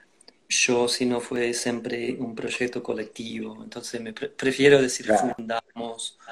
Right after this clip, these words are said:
Speaker 1: un grupo, yo y la gente, que mucha de la gente, una cosa interesante de, del grupo nuestro, Angoleros Sin Señor de La Plata, es que mucha de la gente que empezaron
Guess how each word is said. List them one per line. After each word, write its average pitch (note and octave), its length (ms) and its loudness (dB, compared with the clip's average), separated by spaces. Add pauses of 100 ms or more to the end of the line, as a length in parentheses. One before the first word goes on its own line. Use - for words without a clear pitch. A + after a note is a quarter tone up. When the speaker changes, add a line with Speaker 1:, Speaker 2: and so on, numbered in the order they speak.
(160)
Speaker 1:
un A#2+ 180 -6
grupo, A#2 680 -4 (300)
yo A#2 420 2
y A2 140 -6
la A2 160 -2
gente, A#2 720 -4
que - 100 -4
mucha D3 280 4
de D#3+ 60 2
la D3+ 120 12
gente, D#3 480 -2
una C3 180 0
cosa C3 240 -8
interesante B2+ 680 -4
de, A2+ 280 -8 (380)
del A#2 180 -8
grupo B2 640 -2 (380)
nuestro, C3+ 580 0
Angoleros A#2 480 -6
Sin B2 140 -4
Señor A#2+ 340 -6
de A#2 80 -10
La A#2 120 -6
Plata, C3+ 560 0 (1160)
es D#3+ 120 0
que F3+ 120 0
mucha F#3 220 4
de F#3+ 80 8
la F3 100 8
gente F#3+ 280 -4
que D#3 100 -8
empezaron D#3+ 720 -2